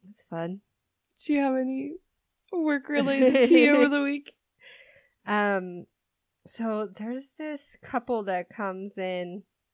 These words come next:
Speaker 1: Um, they, the girl is, got a cast on her foot, so she's in a wheelchair,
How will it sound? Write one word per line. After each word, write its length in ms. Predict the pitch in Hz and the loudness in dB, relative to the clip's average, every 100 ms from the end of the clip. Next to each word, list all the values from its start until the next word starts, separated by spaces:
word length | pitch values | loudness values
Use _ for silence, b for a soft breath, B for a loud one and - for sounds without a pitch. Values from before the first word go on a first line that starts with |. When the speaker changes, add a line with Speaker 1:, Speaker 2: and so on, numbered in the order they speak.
| _ _ _ _ _ _ _ _ _ _ _ _ - | _ _ _ _ _ _ _ _ _ _ _ _ -10
Speaker 1:
Um, 560 | 214 202 185 175 165 - _ _ _ _ | -6 -4 -6 -8 -16 -20 _ _ _ _
they, 560 | 202 240 262 247 226 - _ _ _ _ _ - 208 _ _ _ | -6 -4 -4 -6 -10 -16 _ _ _ _ _ -20 -20 _ _ _
the 180 | 208 220 | -10 -10
girl 480 | 208 240 294 294 277 | -6 -4 -2 0 -2
is, 540 | - 220 214 208 214 - _ _ _ 220 | -4 -4 -4 -6 -8 -16 _ _ _ -8
got 160 | 220 | -8
a 60 | 185 | -8
cast 440 | - 220 233 - | -10 -8 -8 -4
on 160 | 196 190 | -6 -4
her 140 | 185 | -6
foot, 460 | 180 - 185 180 - - | -6 -4 -2 -2 -6 -14
so 160 | - | -18
she's 260 | 208 - 220 | -16 -14 -10
in 120 | 240 | -8
a 60 | 202 | -8
wheelchair, 1000 | 190 208 214 226 - 185 160 160 170 | -10 -12 -10 -10 -10 -8 -6 -6 -10